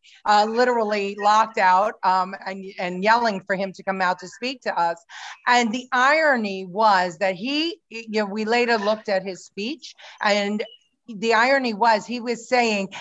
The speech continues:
how this ball field will welcome so many people and,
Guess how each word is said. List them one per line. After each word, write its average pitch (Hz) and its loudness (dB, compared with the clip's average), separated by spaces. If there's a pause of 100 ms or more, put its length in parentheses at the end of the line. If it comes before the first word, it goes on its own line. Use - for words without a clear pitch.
(140)
how 220 4
this 240 0
ball 247 4
field 196 -2
will 185 -6
welcome 226 0
so 269 0
many 277 0
people 190 -2
and, 170 -2